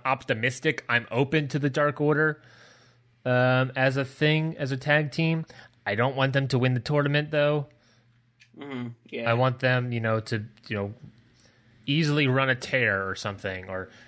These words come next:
Speaker 1: I, I think, you know, maybe put them against Jurassic Express, you know, just to, you know, put them against a big face team to maybe get more heat out of them.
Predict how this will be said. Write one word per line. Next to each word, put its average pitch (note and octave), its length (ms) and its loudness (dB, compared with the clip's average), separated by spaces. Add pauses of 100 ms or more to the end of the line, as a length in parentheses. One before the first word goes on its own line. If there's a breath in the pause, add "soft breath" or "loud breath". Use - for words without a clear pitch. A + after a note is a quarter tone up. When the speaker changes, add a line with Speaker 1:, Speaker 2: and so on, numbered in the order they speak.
(280 loud breath)
Speaker 1:
I, B2+ 120 -2 (140)
I C#3+ 100 2
think, D#3 460 -2 (1080 soft breath)
you C#3 80 0
know, D3 180 2
maybe C#3 460 2
put D3+ 260 -2
them C#3+ 140 2
against C3+ 420 0
Jurassic B2 520 2
Express, - 880 -2 (840)
you C3 120 -2
know, C3 320 4
just B2 280 -2
to, B2 80 4
you B2 200 -4
know, A#2 100 4
put - 140 -4
them C3+ 120 2
against C3 220 0
a B2+ 60 0
big A#2+ 320 0
face B2+ 400 0
team C#3+ 420 -2 (240)
to - 80 -8
maybe A2+ 220 0
get A#2 300 -2
more A2+ 220 2
heat C3+ 300 -6
out C3+ 160 2
of C#3 80 -2
them. D3+ 260 -4